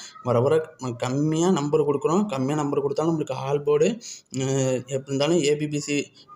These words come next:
அ, உட்காருது, பாக்ஸும் உட்காருது நண்பா. நம்மளுக்கு மூணுமே உட்காருது. நேத்து நம்மளுக்கு மிஸ் ஆனதுனால நல்ல தெளிவான ஒரு கெஸ்ஸிங் எடுத்திருக்கேன் நண்பா. நாளைக்கு இதுலேருந்து நம்மளுக்கு நல்ல ஒரு வெற்றி இருக்கு நண்பா. நண்பா, மிஸ் பண்ணாம பாருங்க, நம்ம சேனலை தொடர்ந்து ஃபாலோ பண்ணுங்க, நம்ம நல்ல ஒரு வெற்றி எடுக்கலாம் நண்பா.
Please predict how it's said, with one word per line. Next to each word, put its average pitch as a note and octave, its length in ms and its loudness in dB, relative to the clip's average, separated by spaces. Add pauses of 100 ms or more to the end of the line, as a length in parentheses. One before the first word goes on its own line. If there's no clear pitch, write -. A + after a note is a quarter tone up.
அ, C#3 80 2
உட்காருது, C#3+ 480 2 (120)
பாக்ஸும் C#3 380 0
உட்காருது C#3+ 240 0
நண்பா. C#3+ 220 2
நம்மளுக்கு C#3+ 300 -2
மூணுமே C#3+ 320 0
உட்காருது. C#3+ 480 0
நேத்து C3+ 260 -4
நம்மளுக்கு C3 240 -4
மிஸ் B2+ 140 -6
ஆனதுனால D3 420 0 (360)
நல்ல C3 200 0
தெளிவான C#3 520 0
ஒரு D3 100 -2
கெஸ்ஸிங் C3 300 -4
எடுத்திருக்கேன் C#3 340 -4
நண்பா. D3 180 -2
நாளைக்கு C3 360 -6
இதுலேருந்து C3+ 320 -4
நம்மளுக்கு C#3 240 -4
நல்ல C3 240 -2
ஒரு C#3 140 2
வெற்றி C3+ 260 -4
இருக்கு C3+ 200 -4
நண்பா. C#3 320 0 (420)
நண்பா, B2+ 280 0
மிஸ் C3 280 -2
பண்ணாம D3+ 340 0
பாருங்க, D3+ 380 0
நம்ம C#3 180 0
சேனலை C#3 300 -2
தொடர்ந்து C#3 380 0
ஃபாலோ C#3+ 220 2
பண்ணுங்க, D3+ 280 0 (160)
நம்ம B2 180 -8
நல்ல B2+ 260 -2
ஒரு C#3+ 140 0
வெற்றி C3+ 200 -2
எடுக்கலாம் C#3 320 0
நண்பா. C#3 220 -2